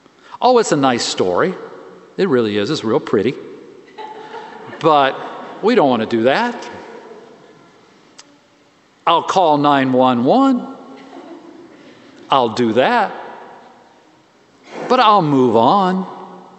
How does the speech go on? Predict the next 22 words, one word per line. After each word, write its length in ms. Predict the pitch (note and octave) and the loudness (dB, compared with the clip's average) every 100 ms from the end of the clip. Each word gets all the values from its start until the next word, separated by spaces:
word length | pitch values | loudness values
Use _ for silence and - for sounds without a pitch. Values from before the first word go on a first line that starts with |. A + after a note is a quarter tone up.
| - - _ _ _ _ _ _ _ _ _ _ _ _ _ _ _ _ _ _ - - | -20 -20 _ _ _ _ _ _ _ _ _ _ _ _ _ _ _ _ _ _ -14 -2
Just 200 | E3 E3 | 0 2
like 140 | C#3 | 2
those 180 | C3+ B2 | 2 4
other 240 | F3 G3+ | 4 2
guys. 560 | B2+ G#2 C3 G3 - - - - - - - - _ - | 2 2 0 -2 -8 -14 -18 -20 -20 -20 -20 -20 _ -4
And 160 | B3 | 0
let's 200 | B3 B3 | 2 2
don't 180 | B3 A3+ | 2 0
throw 160 | G#3 G3 | 0 2
those 240 | F#3+ D#3+ | 2 2
guys 300 | E3+ E3+ D#3+ | 2 2 2
under 160 | D#3+ D#3+ | 2 2
the 100 | C#3+ | 2
bus. 720 | B2+ A3+ G#3+ A3+ - - - - - - - - - | 2 4 4 2 -2 -8 -10 -14 -20 -20 -20 -20 -8
They 160 | - G3 | 0 2
had 220 | G3+ G3 | 2 0
things 340 | G3 F#3 G3+ - | 0 -2 -2 -2
to 100 | F#3+ | 0
do 200 | G3 G#3 | 0 2
that 160 | G3+ | 2
were 160 | F#3+ G3 | 2 2
important. 720 | G#3 - A3 E3+ - - - | 0 2 2 2 0 -6 -14